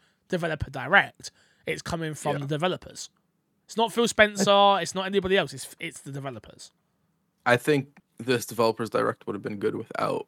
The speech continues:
Speaker 2: uh, Hi-Fi Rush. I think Hi-Fi Rush helped it a lot, but I
Speaker 1: Agreed.
Speaker 2: think it didn't need Hi-Fi Rush for it to be a solid developer direct. And I think going forward, um, I'd imagine the next one's not gonna have surprises. The, I, I'm pretty sure the next one's supposed to be Starfield, if I'm not mistaken. That's, like,
Speaker 1: That's getting its
Speaker 2: confirmed.
Speaker 1: own one, yeah, so it must be.
Speaker 2: Yeah, so that,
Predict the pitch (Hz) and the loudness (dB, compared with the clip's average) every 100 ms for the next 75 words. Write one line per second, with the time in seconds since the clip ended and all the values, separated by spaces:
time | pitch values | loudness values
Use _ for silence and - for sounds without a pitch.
0 | - 156 - - - - - - 113 - | -10 -8 -6 -6 -8 -8 -6 -6 -8 -4
1 | 120 131 135 147 120 113 - 123 - 110 | 2 6 8 10 8 6 4 2 4 4
2 | 110 113 113 113 _ - 160 226 113 123 | 6 8 10 8 _ -2 6 8 8 4
3 | 104 113 107 - 104 104 101 - 110 107 | 2 0 0 -2 -4 -4 -2 0 4 4
4 | 98 107 - - - - - - 123 - | 4 0 -2 -6 -6 -8 -4 -2 -2 -4
5 | 107 - - - - 110 107 - - - | -6 -10 -20 -12 -2 2 2 2 -6 -4
6 | - - 110 110 123 110 107 104 - 110 | -6 -6 -2 2 2 4 4 2 0 2
7 | 104 107 110 110 - - - - - - | 4 8 8 8 2 -14 -20 -20 -16 -2
8 | 104 104 104 - 123 123 113 113 110 110 | 2 2 2 6 10 10 10 8 2 2
9 | - 107 107 - 107 139 120 107 - - | 4 4 4 2 2 0 -2 -4 -4 -4
10 | 104 107 101 - 95 85 - 110 - - | -2 -2 -4 -2 2 4 4 0 -4 -2
11 | 113 113 113 - 110 110 110 - - 107 | -2 0 -2 4 4 4 -2 -2 0 -2
12 | - 113 - 107 110 - 113 113 117 117 | -2 -2 0 2 2 2 0 0 2 2
13 | 123 120 123 123 120 120 110 110 - 113 | 2 2 0 2 0 0 0 -2 -2 -4
14 | - - 165 - 113 113 175 156 151 143 | -4 -2 2 2 2 2 2 0 -4 -4
15 | 135 143 127 - - 135 135 139 - 120 | -4 -6 -6 -8 -8 -6 -6 -6 -8 -10
16 | 117 - 127 107 - - 117 113 123 - | -2 8 10 10 8 6 10 12 12 10